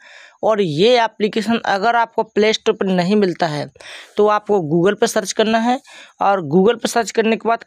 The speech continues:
आपको Google पे ये एप्लीकेशन मिल जाएगा, लॉफ्ट मनी, ठीक है। और दोस्तों, एक बात और बता दें कि ये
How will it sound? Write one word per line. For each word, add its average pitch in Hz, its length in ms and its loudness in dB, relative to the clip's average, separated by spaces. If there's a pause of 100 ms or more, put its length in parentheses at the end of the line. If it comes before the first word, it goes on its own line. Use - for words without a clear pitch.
आपको 202 440 0
Google 180 340 0
पे 214 80 0
ये 202 180 4
एप्लीकेशन 190 520 0
मिल 185 320 2
जाएगा, 156 280 0
लॉफ्ट 190 460 0
मनी, 143 340 -6
ठीक 220 180 0
है। 240 120 2 (500)
और 233 200 0
दोस्तों, 247 420 2
एक 226 240 0
बात 240 220 -2
और 220 160 0
बता 214 260 0
दें 233 200 0
कि 233 140 -4 (160)
ये 262 220 4